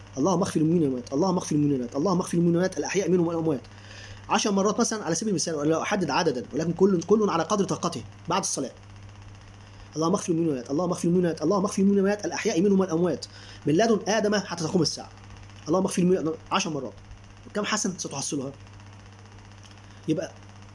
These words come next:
آه، اللهم اغفر للمؤمنين والمؤمنات في الآن مليار ونصف، مليار مسلم على وجه الأرض، أو ربما مليار وت-، وأكثر، وتم-، وثمانية من عشرة، خليها مليار ونصف، يبقى هتاخد مليار ونصف حسنة. الحسنة بعشرة، من جاء بالحسنة فله عشر أمثالها، ومن جاء بالسيئة فلا يجزى إلا مثلها وهم لا يظلمون،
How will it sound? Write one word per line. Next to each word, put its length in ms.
آه، 280
اللهم 240
اغفر 180
للمؤمنين 200
والمؤمنات 260
في 200
الآن 380
مليار 420
ونصف، 260
مليار 340
مسلم 240
على 100
وجه 100
الأرض، 220
أو 60
ربما 280
مليار 240
وت-، 240
وأكثر، 320
وتم-، 360
وثمانية 220
من 100
عشرة، 240
خليها 200
مليار 220
ونصف، 340
يبقى 160
هتاخد 240
مليار 260
ونصف 220
حسنة. 260
الحسنة 380
بعشرة، 300
من 80
جاء 200
بالحسنة 400
فله 220
عشر 180
أمثالها، 380
ومن 160
جاء 200
بالسيئة 320
فلا 220
يجزى 300
إلا 120
مثلها 440
وهم 120
لا 60
يظلمون، 320